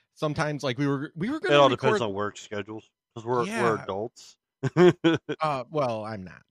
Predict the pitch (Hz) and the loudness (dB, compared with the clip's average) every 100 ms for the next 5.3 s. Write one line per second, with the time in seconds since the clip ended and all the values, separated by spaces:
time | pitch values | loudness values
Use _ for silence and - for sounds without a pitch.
0 | - 101 165 233 214 160 151 160 175 180 | -10 4 8 8 8 8 10 10 10 10
1 | 208 175 - 214 202 196 226 208 - 151 | 8 4 2 4 4 4 -2 -2 -4 -4
2 | - 135 _ 135 147 196 - 143 139 170 | -4 -8 _ -4 2 2 2 -2 -6 -6
3 | - - - - - 233 233 240 240 240 | -8 -12 -20 -10 0 2 4 4 2 2
4 | 226 196 233 214 208 202 180 175 165 160 | 0 2 2 4 4 4 4 4 2 2
5 | 165 160 | 0 -2